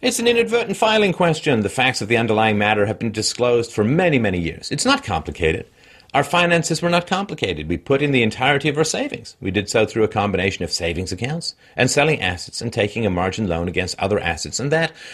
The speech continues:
those facts are clear and transparent, and a technical and inadvertent filing error doesn't change that at all." Ted Cruz at the Republican debate, January thirteenth, twenty sixteen, quote,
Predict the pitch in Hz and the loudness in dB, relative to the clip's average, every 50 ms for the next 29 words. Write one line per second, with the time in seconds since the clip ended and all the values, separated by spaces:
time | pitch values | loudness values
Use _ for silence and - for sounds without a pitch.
0 | - - - 208 220 233 226 - 226 220 - 226 - - 247 277 247 180 139 131 | -18 -8 -2 -2 0 0 2 2 0 2 2 0 0 2 2 2 4 4 2 2
1 | - 170 156 156 - - 180 190 190 170 - 127 113 - - 156 156 147 151 143 | 2 2 2 2 2 2 2 2 2 0 0 -2 -2 0 2 0 0 0 0 -2
2 | - 143 131 107 101 - 156 160 147 113 117 131 127 - 117 - - 117 120 117 | -2 0 0 -2 -2 0 2 2 2 2 2 0 0 0 -2 -2 0 2 2 2
3 | 113 107 104 110 107 110 110 - - - - - - _ - 185 185 156 170 - | 2 2 2 2 2 2 0 -2 -10 -18 -20 -20 -6 _ 0 0 2 0 0 0
4 | - 147 123 120 117 - - 98 98 95 95 95 - _ _ _ _ _ _ _ | 2 2 2 2 0 0 0 2 4 4 2 2 -2 _ _ _ _ _ _ _
5 | 85 90 92 90 85 - - - 76 85 95 95 90 87 - - - - - - | -2 0 0 0 -2 -6 -8 -2 0 2 4 4 4 2 0 -4 -10 -16 -20 -20
6 | _ _ _ _ _ _ _ _ _ _ _ _ - _ _ _ _ _ _ _ | _ _ _ _ _ _ _ _ _ _ _ _ -20 _ _ _ _ _ _ _
7 | _ _ _ _ _ _ _ _ - - 123 113 - - 151 143 127 107 - 117 | _ _ _ _ _ _ _ _ 0 0 0 0 2 2 4 4 4 4 2 0
8 | 104 - 107 101 98 127 127 110 123 107 113 101 - 87 131 147 147 107 - 113 | 2 4 2 2 4 2 0 0 0 0 0 -2 0 2 2 2 2 2 2 0
9 | 107 107 107 104 101 95 - 107 101 - - 196 196 135 - - - 127 110 104 | 2 2 2 2 0 2 2 0 0 2 2 0 0 0 -4 -2 0 0 0 0
10 | - - 110 104 - 175 202 214 202 - - _ _ _ _ - - 196 170 - | 0 -2 -2 -2 0 0 2 2 0 -2 -6 _ _ _ _ -4 0 0 0 0
11 | - - | -2 -8